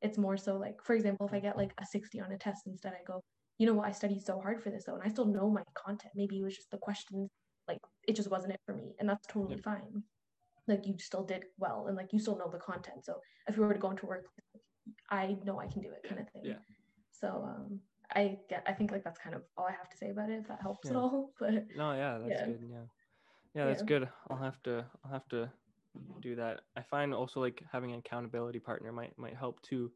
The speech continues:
Speaker 2: You know, like, every
Speaker 1: Definitely,
Speaker 2: ti-, every
Speaker 1: yeah.
Speaker 2: time I say something bad about myself, I'll pay you, like, a thousand dollars. <laughs>
Speaker 1: Yeah.
Speaker 2: That'll stop me for sure. <laughs> Right?
Speaker 1: <laughs> I can be the accountability partner.
Speaker 2: <laughs> Yeah, you wanna be the,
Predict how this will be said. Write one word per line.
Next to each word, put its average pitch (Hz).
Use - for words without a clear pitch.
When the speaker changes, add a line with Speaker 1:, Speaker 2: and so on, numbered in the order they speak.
Speaker 2:
You 117
know, 117
like, 120
every 127
Speaker 1:
Definitely, 135
Speaker 2:
ti-, 127
every 131
Speaker 1:
yeah. 123
Speaker 2:
time 123
I 117
say -
something 123
bad 117
about 117
myself, 113
I'll 120
pay 123
you, 120
like, 117
a 131
thousand 123
dollars. 120
<laughs> -
Speaker 1:
Yeah. 254
Speaker 2:
That'll 160
stop 156
me 139
for 143
sure. 170
<laughs> -
Right? 151
Speaker 1:
<laughs> -
I 302
can 294
be 277
the 262
accountability 233
partner. 220
Speaker 2:
<laughs> -
Yeah, 190
you 139
wanna 165
be 196
the, 180